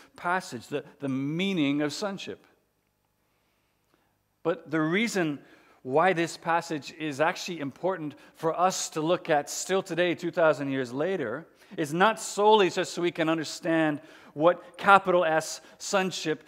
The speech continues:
meant for Jesus. It's also that as followers of Jesus, we can also come to understand what small lowercase s sonship means for us.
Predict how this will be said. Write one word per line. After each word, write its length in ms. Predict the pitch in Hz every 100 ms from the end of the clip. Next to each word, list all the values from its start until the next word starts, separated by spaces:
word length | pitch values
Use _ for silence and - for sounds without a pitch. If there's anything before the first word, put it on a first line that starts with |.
| - -
meant 280 | 147 165 -
for 140 | 151
Jesus. 580 | 131 127 190 160 131 151
It's 160 | 139 180
also 520 | 175 240 233 170 135
that 280 | 131 151 -
as 300 | 147 143 -
followers 640 | - 196 262 277 202 127
of 120 | 117 104
Jesus, 560 | 107 104 101 143 - _ _ _ _ _
we 120 | 160
can 160 | - 156
also 300 | 175 - 180
come 260 | - 156
to 80 | 151
understand 640 | 147 143 139 - 143 139 135
what 260 | 147 143 - - - _
small 560 | - - 165 160 147 135
lowercase 720 | 156 170 - 143 123 - -
s 320 | 135 123 - -
sonship 640 | - 131 123 - 113 - - _ _ _ _
means 260 | 120 127 120
for 140 | 131
us. 540 | 143 110 - - -